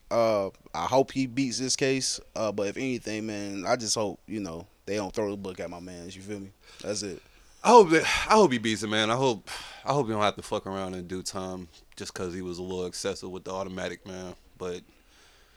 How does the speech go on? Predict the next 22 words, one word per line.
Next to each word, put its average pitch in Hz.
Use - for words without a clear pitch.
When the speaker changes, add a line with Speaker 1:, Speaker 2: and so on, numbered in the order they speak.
Speaker 2:
it's -
Florida. 90
I 98
don't 98
know. 87
I 92
mean, 101
Speaker 1:
Florida, 143
man. 143
See, 180
if 160
he 226
was 220
a 208
white 220
man, 226
that 156
case, 175
it, 139
that 160
would've 156
been, 143